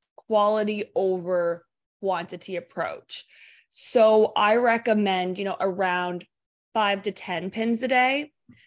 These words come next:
but it's new, new content. So you're, there's more of an emphasis on fresh content rather than pinning the same thing over and over. And there's much more of an emphasis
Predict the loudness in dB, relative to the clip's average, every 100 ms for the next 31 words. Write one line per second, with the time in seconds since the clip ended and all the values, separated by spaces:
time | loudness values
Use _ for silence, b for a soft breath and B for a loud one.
0 | b -10 -8 0 0 2 0 -2 -6 _
1 | _ _ _ _ -8 -2 0 0 0 -2
2 | -4 -4 -2 -2 -6 -10 -10 -12 -12 -12
3 | -10 -2 2 2 2 -2 0 0 0 0
4 | 0 -2 -4 -6 -8 -6 -6 -4 -4 -4
5 | -4 -4 -6 -4 -2 0 0 0 -2 -8
6 | b b 0 0 2 -4 -6 -6 -4 -4
7 | -6 -6 -4 -2 -2 -2 -2 -2 -6 -4
8 | -4 -2 -4 -6 _ B B B _ 2
9 | 6 6 4 2 0 0 2 2 0 -2
10 | -2 -6 -2 -4